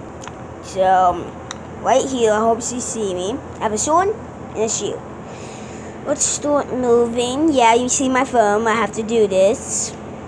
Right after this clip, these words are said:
I have one hand. And this is gonna be like this for a kind of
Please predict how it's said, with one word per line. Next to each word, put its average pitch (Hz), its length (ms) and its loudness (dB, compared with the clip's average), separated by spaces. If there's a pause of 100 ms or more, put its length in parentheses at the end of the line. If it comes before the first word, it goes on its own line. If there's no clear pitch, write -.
(380)
I - 100 -10
have - 100 -10
one 180 200 -4
hand. 185 420 -4 (1800)
And 214 500 2
this 254 140 -2
is 269 80 -4
gonna 277 220 2
be 247 100 0
like 208 320 2
this 196 240 -4
for 254 240 -2
a 208 640 4 (560)
kind 160 300 -8
of 127 100 -10